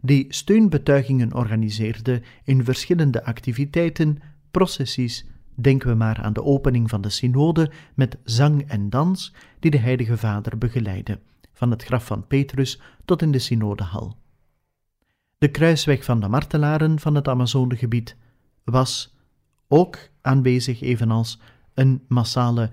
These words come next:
aanwezigheid van de internationale media werd opgemerkt. Alle deelnemers zijn zich terdege bewust van de dramatische situatie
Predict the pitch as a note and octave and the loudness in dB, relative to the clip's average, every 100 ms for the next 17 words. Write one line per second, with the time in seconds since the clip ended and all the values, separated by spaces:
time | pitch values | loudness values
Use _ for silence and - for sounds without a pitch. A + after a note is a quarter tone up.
0 | - - C3 C3+ A#2 B2+ A2+ A2+ - G#2+ | -10 -6 0 0 2 0 0 -4 -4 -8
1 | - - - _ C3+ B2 - D3+ D#3 C3+ | -8 -20 -20 _ -2 -2 -4 -4 -2 -2
2 | A#2+ A2 - G#2 F#2+ G2 A#2 C#3+ C3+ A#2+ | -4 -6 -4 -4 -4 -2 0 0 0 -2
3 | G#2+ - - B2+ - - B2 - A2+ - | -2 -8 -6 -4 -4 -6 -10 -10 -10 -10
4 | - - - _ _ _ _ _ _ _ | -14 -18 -20 _ _ _ _ _ _ _
5 | _ _ _ _ _ _ _ _ _ _ | _ _ _ _ _ _ _ _ _ _
6 | _ _ _ _ _ _ _ _ _ _ | _ _ _ _ _ _ _ _ _ _
7 | _ _ - F#3 A3 D3+ C#3+ A#2 A2 A#2 | _ _ 2 6 6 6 6 6 2 0
8 | C3+ - B2+ B2 C3+ C#3 C3+ C3 - - | -2 -6 -2 2 2 2 0 -4 -8 -2
9 | C3 A#2+ F#3 D#3 A#2 A2+ F3+ - - - | 0 2 2 2 0 2 2 0 -10 -18
10 | - - _ - D#3 C#3+ A#2+ C3 B2 C#3 | -20 -20 _ 2 4 4 4 2 4 2
11 | F#3+ - C#3+ - C3+ C3+ - A#2+ G#2+ G2+ | 0 -2 -4 -2 -4 -4 -4 -2 -2 -4
12 | - B2 A2+ | -4 -4 -6